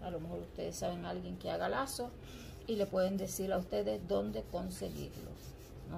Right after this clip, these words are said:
¿ok? Pero eso es... Um, eso es, ah,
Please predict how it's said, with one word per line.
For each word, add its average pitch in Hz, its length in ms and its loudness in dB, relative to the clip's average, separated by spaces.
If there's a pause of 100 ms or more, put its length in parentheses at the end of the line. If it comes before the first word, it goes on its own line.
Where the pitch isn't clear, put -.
¿ok? 269 320 0 (540)
Pero 247 380 8 (1500)
eso 196 500 6
es... 190 340 2
Um, 170 200 2 (1080)
eso 202 420 4
es, 196 300 6
ah, 170 320 0